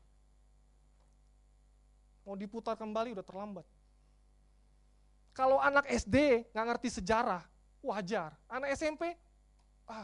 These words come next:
masih wajar lah. Anak S M A, ya, tapi wajar lah, orang cuman mengetahui aja kok.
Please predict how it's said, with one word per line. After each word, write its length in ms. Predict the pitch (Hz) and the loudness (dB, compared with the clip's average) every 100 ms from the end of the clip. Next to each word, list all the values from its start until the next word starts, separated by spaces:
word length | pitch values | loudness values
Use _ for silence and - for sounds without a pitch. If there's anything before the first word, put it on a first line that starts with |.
| 180 | -14
masih 240 | 180 185 | -14 -12
wajar 160 | 160 165 | -12 -14
lah. 160 | 160 _ _ _ _ _ _ _ _ - | -18 _ _ _ _ _ _ _ _ -6
Anak 320 | 285 349 359 | 2 4 4
S 160 | 302 294 | 2 2
M 160 | 294 277 | 2 2
A, 240 | 226 165 _ _ _ _ _ _ _ _ _ _ _ _ _ _ _ _ _ _ _ _ _ _ _ _ _ _ _ _ _ 254 | -4 -6 _ _ _ _ _ _ _ _ _ _ _ _ _ _ _ _ _ _ _ _ _ _ _ _ _ _ _ _ _ -12
ya, 80 | |
tapi 240 | 254 240 285 | -8 -6 -4
wajar 400 | 220 185 233 226 | -4 -6 -8 -6
lah, 80 | 170 | -6
orang 160 | 180 | -6
cuman 240 | 180 190 185 | -8 -8 -8
mengetahui 480 | 185 185 180 196 | -8 -8 -8 -6
aja 320 | 185 170 185 214 | -6 -8 -12 -16
kok. 160 | 208 | -20